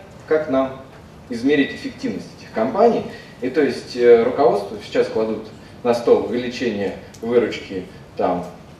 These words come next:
на какой-то месяц, но на самом деле платящий пользователь стоит нереально дорого. Никто это не считает, очень вообще трудно посчитать в офлайне. А маркетинг будущего — это чистая математика,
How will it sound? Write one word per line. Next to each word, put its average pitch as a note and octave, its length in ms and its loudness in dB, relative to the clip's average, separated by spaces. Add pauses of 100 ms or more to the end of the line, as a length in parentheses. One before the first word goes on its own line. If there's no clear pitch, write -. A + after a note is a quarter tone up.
(520)
на B2 220 2
какой-то B2 400 2
месяц, A3+ 460 4
но C#3+ 80 0
на C3+ 120 4
самом C3 280 2
деле B2 240 0
платящий A#2 560 4
пользователь G3+ 560 4
стоит F3+ 340 -2
нереально B2 400 0
дорого. F#2+ 320 0 (320)
Никто D3 280 2
это A2 200 2
не A2 120 -4
считает, A#3 540 6
очень C3+ 320 -2
вообще A2 300 -8
трудно D#3+ 220 -6
посчитать - 520 -4
в - 60 -8
офлайне. - 320 -8 (720)
А C3 380 8
маркетинг F3 380 6
будущего — G3+ 560 0
это D3 160 -6
чистая D#3+ 320 -6
математика, E3 640 -4